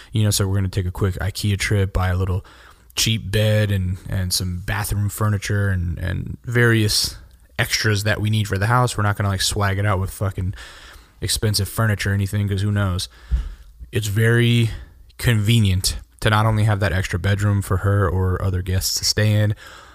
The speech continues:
but also to not be in a crammed ass office slash nursery, um, trying to change diapers while I'm on a Zoom call and shit like that. So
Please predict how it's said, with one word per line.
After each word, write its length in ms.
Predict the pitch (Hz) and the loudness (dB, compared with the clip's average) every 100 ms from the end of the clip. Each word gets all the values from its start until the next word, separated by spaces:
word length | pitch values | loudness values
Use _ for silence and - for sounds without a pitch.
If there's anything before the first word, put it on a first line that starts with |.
| - - | -10 0
but 100 | 95 | 2
also 280 | 123 - 127 | 4 2 0
to 140 | 113 | 0
not 380 | 107 117 110 101 | 2 2 0 -2
be 320 | 107 107 104 | 0 2 0
in 160 | 107 104 | 2 0
a 80 | 98 | 0
crammed 500 | - 104 101 101 98 | 0 2 4 4 2
ass 500 | 101 98 101 - - - - - - | 2 4 2 0 -4 -10 -20 -18 -4
office 440 | 104 98 - 95 | -2 0 0 2
slash 460 | - 101 95 95 - | 2 2 2 0 0
nursery, 640 | 95 98 - 95 90 98 - - - - _ _ - | 2 2 2 0 2 -2 -4 -20 -20 -20 _ _ -6
um, 220 | 101 92 | -2 0
trying 320 | 92 104 98 | 0 2 2
to 320 | 92 87 98 113 - | 2 0 -2 -6 -4
change 400 | - 107 101 98 | 0 2 0 0
diapers 640 | 104 101 101 101 98 92 - - | 0 0 0 0 0 -2 -6 -6
while 340 | 98 98 98 | 0 0 2
I'm 120 | 98 | 0
on 100 | 98 | 0
a 60 | 92 | 0
Zoom 260 | 98 98 | 0 0
call 240 | 98 92 90 | 0 0 0
and 100 | 90 | 0
shit 180 | - - | -2 -2
like 180 | 92 - | -4 -6
that. 240 | - - | -6 -4
So 340 | - - 107 | -4 -4 -6